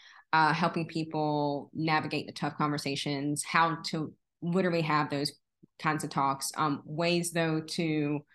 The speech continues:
think differently, um, as you're trying to work towards, um, small ways of dismantling the system, because it's not like a checklist kind of thing. It's more of a,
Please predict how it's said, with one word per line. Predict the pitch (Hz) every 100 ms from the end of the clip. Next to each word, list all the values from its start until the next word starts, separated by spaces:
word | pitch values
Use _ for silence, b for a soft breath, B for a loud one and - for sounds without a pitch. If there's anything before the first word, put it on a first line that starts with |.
| b b b b b b _ - -
think | 208 226 -
differently, | 208 208 214 233 240 262 B B 202
um, | 185 165 156 151 151 151 - -
as | 170 175 175
you're | 165 160
trying | - 160 156 156 160 160 - -
to | 165 160 160 160 156 - _ _ - 57 _ _ _ _ _ _ _ -
work | 170 175 175 -
towards, | 180 165 160 165 185 226 - -
um, | 165 160 156 151 147 - _ _ _ _ _ _ _ _ _ _ _ _ _ _ -
small | - - 254 254 254
ways | 190 156 170 -
of | 147
dismantling | 156 - 151 151 151 147
the | 147
system, | - 151 - 147 147
because | 156 156
it's | 160 170
not | 165 160 -
like | 139
a | 143 - - 156 - _ _ _ _ _ _ _ _ _ -
checklist | 147 117 - - -
kind | 135 90
of | 78
thing. | 92 80 95
It's | -
more | 160 151 143
of | 120
a, | 113 101